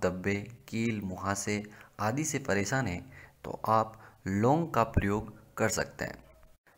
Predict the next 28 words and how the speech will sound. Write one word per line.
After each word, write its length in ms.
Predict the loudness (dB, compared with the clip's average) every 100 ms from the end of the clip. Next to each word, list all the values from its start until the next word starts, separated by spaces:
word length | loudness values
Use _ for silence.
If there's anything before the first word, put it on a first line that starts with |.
| -4
क्योंकि 560 | 0 2 2 0 -6 -8 -12 -2
लौंग 360 | 6 8 6 4
में 320 | 2 0 -4 -16 -8 2
एंटीसेप्टिक 760 | 2 4 2 2 0 0 -2
गुण 160 | 2 2 4
होने 260 | 2 2
के 160 | 0 0
साथ 360 | 2 2 2
ही 120 | -4 -6 -14 -20 -4
विटामिन 440 | 0 2 2 2 0
सी, 260 | -2 -2 -2 -6 -12 -6
विटामिन 500 | 0 0 2 0 -2 2
ए 340 | 2 2 -4 -16 -20 -20 _ 4
और 260 | 4 4 4
एंटीबैक्टीरियल 1000 | 2 2 0 2 0 0 -2 2 2 0 -10 -20 _ -4
गुण 180 | 2 2
होते 300 | 2 -2 -6
हैं, 340 | -8 -12 -20 -12
जो 180 | -2 -2
त्वचा 400 | 2 2 4 4
के 180 | 2 0 -2
अंदर 360 | 0 2 0 -2
तक 180 | -4 -6 0
जाकर 540 | 2 2 2 0 -2 -16 -12 -6
इसे 280 | -2 -2 -4 -12 -4
फ़ायदा 360 | 0 4 6
पहुंचाते 680 | 4 -4 -8 -6 -4 -4 -6
हैं। 200 | -8 -10